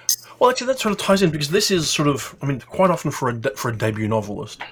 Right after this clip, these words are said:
that first novel, and I don't know if this is the first you attempted, but the first novel is that sort of leap into this vast, long thing you're going to w-, you know, go to write, because maybe you've only ever written something that's five, six, eight thousand words long, and it's quite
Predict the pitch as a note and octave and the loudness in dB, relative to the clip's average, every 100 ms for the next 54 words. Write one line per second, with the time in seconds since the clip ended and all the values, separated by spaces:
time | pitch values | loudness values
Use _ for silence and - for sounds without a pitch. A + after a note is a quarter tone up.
0 | - - _ - - - D#3+ - B2+ B2 | -16 -20 _ -2 0 2 2 4 2 4
1 | B2 B2+ C#3+ C#3+ C3+ B2 A2 A2 - A#2+ | 2 4 4 4 2 -2 -6 -8 -6 -6
2 | - A2 G2+ - F#3+ - A2 - _ _ | -6 -10 -8 -4 -4 -4 -14 -14 _ _
3 | - - - C#3 C#3 F3+ F#3+ E3+ D3+ C#3+ | -20 -20 -2 -2 2 2 2 4 4 4
4 | C#3+ A#2+ B2 - _ - - - D3 C#3+ | -2 2 0 0 _ -20 -6 0 0 2
5 | C#3 F#3 F#3 E3 C3+ A2 G#2 B2+ C3 C#3 | 4 6 4 2 0 -4 2 6 6 6
6 | - C3+ A2+ C3 C3 C#3 C#3 C3+ B2+ D3 | 2 -6 -4 4 6 6 4 0 -2 0
7 | C#3+ C#3 B2 A#2+ A#2+ B2 - _ C3+ G#2 | 2 2 0 0 -2 -6 -10 _ -6 -6
8 | G#2 - - - A#2+ D3 D#3+ A#2+ A#2 B2+ | -6 -12 -6 0 4 4 4 0 0 4
9 | D3 C3 B2 C#3 C3+ A#2+ B2 E3 C#3 C3 | 4 2 2 2 0 -2 -2 -2 -2 -2
10 | A2+ A#2 A2+ - _ _ - - A#2 A#2+ | -2 -6 -8 -10 _ _ -6 0 2 0
11 | B2 C3 - B2 B2 B2 A#2 A2+ A#2 A#2 | -2 -4 -2 -2 0 0 0 -2 -2 -2
12 | G#2+ B2 A#2+ A2+ A2 - A#2+ A2+ | -2 -4 -4 -6 -8 -2 -2 -2